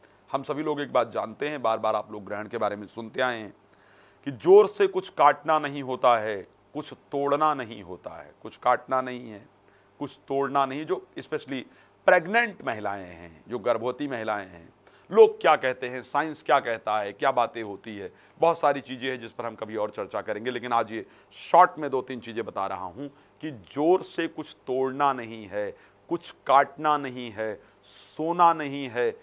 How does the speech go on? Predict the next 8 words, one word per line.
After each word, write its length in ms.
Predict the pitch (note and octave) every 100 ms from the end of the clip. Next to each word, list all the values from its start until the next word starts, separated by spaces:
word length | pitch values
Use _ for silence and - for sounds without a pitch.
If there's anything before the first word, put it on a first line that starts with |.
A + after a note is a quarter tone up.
| _ _ -
तेज 360 | D#3+ G3 G3 -
आवाज़ 400 | B2 B2 A#2+ A2
में 140 | A2+ G#2+
टीवी 460 | _ C#3 C#3+ C3+
नहीं 220 | G#2+ G2
देखना 400 | F#2+ F#2 - G2
है। 240 | F2 C3+ - - - _ -
यदि 760 | C3 F3 D#3+ G#3 A3 A3+ F3+